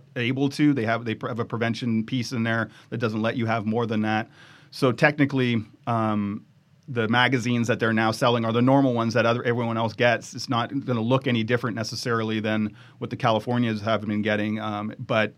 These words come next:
you can just add more bullets to it. You can, um, reload them and,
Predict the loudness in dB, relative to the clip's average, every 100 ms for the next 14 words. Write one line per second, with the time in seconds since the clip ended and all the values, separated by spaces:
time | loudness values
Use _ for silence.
0 | -10 -4 -4 -4 -6 -8 -8 -2 0 2
1 | 0 -2 -2 -2 -4 -6 -8 -8 -12 _
2 | _ -8 -4 -2 0 -2 -2 -4 -2 -2
3 | 2 2 2 2 4 4 2 0 -2 -4